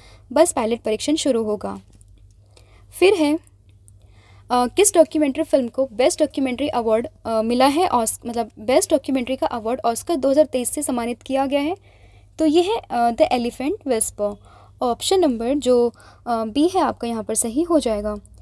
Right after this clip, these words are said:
देखिए, Netflix की एक डॉक्यूमेंट्री है द एलिफेंट विस्पर्स, इसी को ऑस्कर अवार्ड से नवाजा गया है। और इसको किस कैटेगरी में मिला है? तो डॉक्यूमेंट्री शॉर्ट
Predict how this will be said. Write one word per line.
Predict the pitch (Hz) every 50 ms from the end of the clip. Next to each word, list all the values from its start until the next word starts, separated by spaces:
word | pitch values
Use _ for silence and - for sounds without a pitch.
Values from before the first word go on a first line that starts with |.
| - - - - - -
देखिए, | 311 294 - 440
Netflix | 349 285 269 - - - 320 -
की | - - 359
एक | 330
डॉक्यूमेंट्री | 254 240 226 - - 285 277 285 269 262 285 311 294
है | 311 359 359
द | 285
एलिफेंट | 294 269 - 240 240 240 247 - 311 311 294
विस्पर्स, | 240 226 - - - - 294 330 - -
इसी | - 269 - - 330
को | - - 359
ऑस्कर | - 254 233 233 - - - 208
अवार्ड | 233 226 226 220 -
से | - 294
नवाजा | 262 233 220 214 208 208 262 381 453 403 302
गया | 262 214 202
है। | 214 220 208 208 - - - - - - - -
और | 240 247 -
इसको | 262 - - 320
किस | 285 - 370 -
कैटेगरी | - 330 285 262 277 277 285 294
में | 294 294
मिला | 277 285 285 294
है? | 320 392
तो | 403 381
डॉक्यूमेंट्री | 285 233 254 240 - - 277 269 285 262 294 330
शॉर्ट | - - - 330 320 330